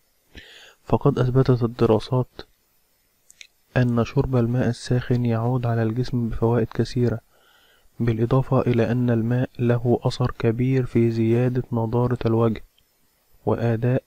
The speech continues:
أعضاء الجسم جميعا لوظائفها بالشكل الطبيعي، كما أن له تأثير قوي في علاج مرض السكر.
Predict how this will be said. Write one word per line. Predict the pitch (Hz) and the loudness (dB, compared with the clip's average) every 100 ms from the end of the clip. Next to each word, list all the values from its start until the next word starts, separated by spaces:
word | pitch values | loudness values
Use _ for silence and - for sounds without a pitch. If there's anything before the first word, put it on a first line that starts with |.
| - | -2
أعضاء | 120 113 117 123 123 | -2 -2 -2 -2 -2
الجسم | 120 120 120 - 120 | -2 -2 -4 -2 0
جميعا | 113 113 107 - _ _ _ _ _ _ _ - - - | 0 0 -4 -6 _ _ _ _ _ _ _ -20 -12 0
لوظائفها | 117 110 113 107 123 - 127 | 2 4 2 2 0 -2 -2
بالشكل | 120 - - 123 120 - | -2 -2 -4 -2 -2 -2
الطبيعي، | 120 - 110 113 107 - _ _ _ _ _ _ - - - - - | -4 -2 0 0 -4 -10 _ _ _ _ _ _ -20 -20 -20 -12 0
كما | 135 135 | 4 4
أن | 127 123 | 4 4
له | 127 131 131 | 4 2 2
تأثير | 120 - - - 131 - | 2 0 -2 -2 -2 -2
قوي | - 123 127 | 0 2 2
في | 127 120 113 | 0 0 0
علاج | 113 117 123 117 | 0 0 -2 0
مرض | 117 117 113 | 0 2 2
السكر. | 113 - 107 - | 0 -2 -6 -8